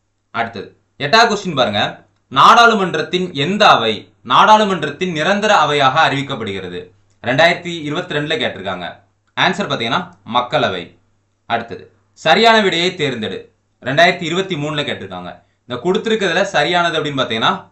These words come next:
மக்களவைக்கு ஐநூத்தி நாப்பத்தஞ்சு உறுப்பினர்கள். அடுத்தது,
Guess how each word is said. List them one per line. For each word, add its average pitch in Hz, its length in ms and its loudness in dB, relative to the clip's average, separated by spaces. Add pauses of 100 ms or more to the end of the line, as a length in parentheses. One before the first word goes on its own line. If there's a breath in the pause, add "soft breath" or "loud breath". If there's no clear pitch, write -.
(160)
மக்களவைக்கு 165 720 0
ஐநூத்தி 165 420 -2
நாப்பத்தஞ்சு 135 520 -2
உறுப்பினர்கள். 92 760 -8 (720)
அடுத்தது, 120 520 -4